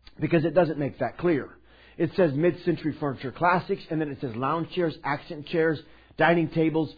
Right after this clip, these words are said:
The word above it, however, is modern furniture, and so I don't understand the nav. In fact, the left is very confusing and is costing you, and people get trapped in either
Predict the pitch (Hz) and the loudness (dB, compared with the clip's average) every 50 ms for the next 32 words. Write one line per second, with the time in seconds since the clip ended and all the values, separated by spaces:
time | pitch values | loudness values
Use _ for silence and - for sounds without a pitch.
0 | - - - _ - 143 143 139 123 131 151 190 196 196 180 135 151 135 117 - | -20 -20 -20 _ -4 -2 0 0 0 4 6 8 8 8 8 4 2 2 6 8
1 | 208 220 185 190 170 143 147 147 143 143 139 139 156 156 139 127 131 123 131 131 | 8 8 8 6 2 0 2 0 0 0 0 0 0 -2 0 -2 -2 0 2 4
2 | 139 139 143 151 156 156 147 - - 185 190 180 156 110 - - 127 120 113 - | 4 4 2 0 -2 -2 -4 -4 -2 0 0 0 0 -2 -4 -6 -6 -6 -4 -4
3 | 143 139 135 - - 175 165 156 - - 185 202 185 165 202 196 196 196 185 180 | -6 -6 -6 -4 -2 0 0 0 0 0 0 2 2 2 2 2 2 0 -4 -6
4 | 156 160 170 156 - - - 180 165 165 165 165 175 185 190 202 208 196 160 120 | -4 -4 -4 -4 -6 -6 -6 -4 -2 -2 -2 -2 -2 0 2 2 4 4 4 2
5 | 95 80 - - - - - - - 165 165 - - 180 170 127 - - 165 156 | 0 -4 -10 -18 -20 -20 -14 -6 -2 -2 0 2 4 2 2 2 0 -2 0 2
6 | 156 185 185 175 - - - - - 196 214 202 151 139 123 107 - 202 220 220 | 4 4 4 4 2 -4 -14 -4 2 2 2 2 2 -2 -6 0 2 4 6 6
7 | 208 170 - - 131 117 101 127 123 107 104 117 123 127 123 - - - - 202 | 6 6 4 2 -4 -6 -4 -6 -6 -6 -6 -8 -8 -8 -8 -10 -10 -4 2 2
8 | 190 160 - - - 139 123 117 113 110 107 - - - - - - 151 151 139 | 2 2 0 -8 -10 -8 -8 -6 -6 -8 -10 -12 -16 -20 -16 -8 -6 -4 -4 -4
9 | - - 135 233 - - 214 190 139 139 185 185 - - - - 196 160 123 113 | -4 -4 -4 -4 -4 -2 -4 -4 0 0 -2 -2 -2 -8 -4 0 0 2 2 0
10 | - - - 151 147 139 - 143 147 147 135 143 135 131 | -6 -8 -8 -6 -6 -4 -2 0 0 0 0 0 -2 -4